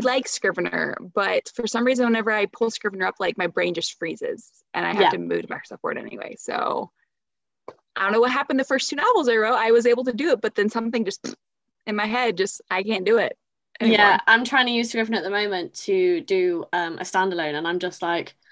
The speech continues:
Speaker 2: "I don't understand what to do with all of these buttons and all of these sections."
Speaker 1: And
Speaker 2: I'm
Speaker 1: I
Speaker 2: just
Speaker 1: watched all the tutorials too, thinking,
Speaker 2: Yeah.
Speaker 1: "Oh, this will help me." And, like, I've learned a lot, and it's so awesome 'cause you have all the stuff in one place.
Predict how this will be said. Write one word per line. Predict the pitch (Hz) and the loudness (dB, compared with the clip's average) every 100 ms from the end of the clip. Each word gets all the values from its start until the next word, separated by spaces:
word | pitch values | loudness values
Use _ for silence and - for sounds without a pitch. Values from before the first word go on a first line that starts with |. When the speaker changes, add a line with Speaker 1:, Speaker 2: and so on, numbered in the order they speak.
| - - _ _ | -20 -20 _ _
Speaker 2:
"I | 190 | -2
don't | 277 - | 0 -2
understand | 262 233 226 233 220 214 | -2 -4 0 4 4 2
what | 202 190 - | 2 0 0
to | |
do | 185 190 | 0 2
with | 180 180 | 2 0
all | 185 180 | 0 0
of | 175 | 0
these | 180 - | -2 -2
buttons | 170 156 170 175 | -6 -4 -6 -4
and | 165 | -4
all | 147 160 | -4 -4
of | 165 | -4
these | 170 | -4
sections." | 175 165 - 165 160 170 - - _ _ _ _ - - - - _ 277 | -2 -4 -4 -6 -6 -8 -10 -18 _ _ _ _ -20 -20 -20 -20 _ -2
Speaker 1:
And | 294 | 0
Speaker 2:
I'm | |
Speaker 1:
I | 320 | 2
Speaker 2:
just | |
Speaker 1:
watched | 403 508 523 | 2 2 4
all | 466 | 4
the | 427 | 4
tutorials | 294 - 392 466 233 - | 2 2 4 6 4 0
too, | - 466 240 226 | 4 4 4 2
thinking, | 247 233 311 | -2 2 4
Speaker 2:
Yeah. | 392 | 6
Speaker 1:
"Oh, | 415 | 4
this | 269 269 | 2 -2
will | |
help | 262 359 | -4 0
me." | 254 233 | 0 0
And, | 254 | 0
like, | 269 269 | -2 -2
I've | 262 | 0
learned | 285 494 | 0 0
a | 277 | 0
lot, | 214 - | 0 0
and | 254 | 0
it's | 415 - | 0 -2
so | - 320 320 - | -4 0 2 2
awesome | 240 - 254 | 0 -2 -6
'cause | 208 220 | -4 -4
you | 247 | -4
have | 311 311 | -4 0
all | 294 | 0
the | 285 | 0
stuff | - 285 - - | -6 -6 -6 0
in | 254 220 | 2 4
one | 233 240 | 4 2
place. | - 233 226 180 - | 0 0 0 -2 -12